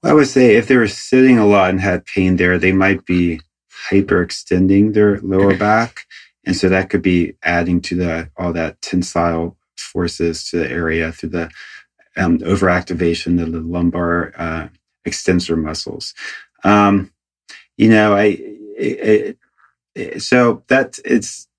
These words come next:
Speaker 1: if they're rounded, that might be something else. Uh, it could be just, um, even overstretching of some of those mu-,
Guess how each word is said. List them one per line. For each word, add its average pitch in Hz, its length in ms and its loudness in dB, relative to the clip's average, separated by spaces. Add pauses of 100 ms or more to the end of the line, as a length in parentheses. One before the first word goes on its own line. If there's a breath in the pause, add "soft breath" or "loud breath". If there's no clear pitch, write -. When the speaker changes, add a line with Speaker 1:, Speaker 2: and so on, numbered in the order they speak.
(520)
Speaker 1:
if 104 100 -4
they're 110 140 6
rounded, 113 580 2
that 107 140 2
might 101 200 2
be 95 140 0
something 95 460 0
else. 101 480 0
Uh, 87 420 -2
it 90 200 -4
could 98 160 0
be 90 260 2
just, - 480 -8
um, 85 400 -16
even 87 300 -6
overstretching 87 920 -4
of 80 80 -12
some 87 160 -6
of 82 60 -4
those 85 280 -8
mu-, 85 160 -10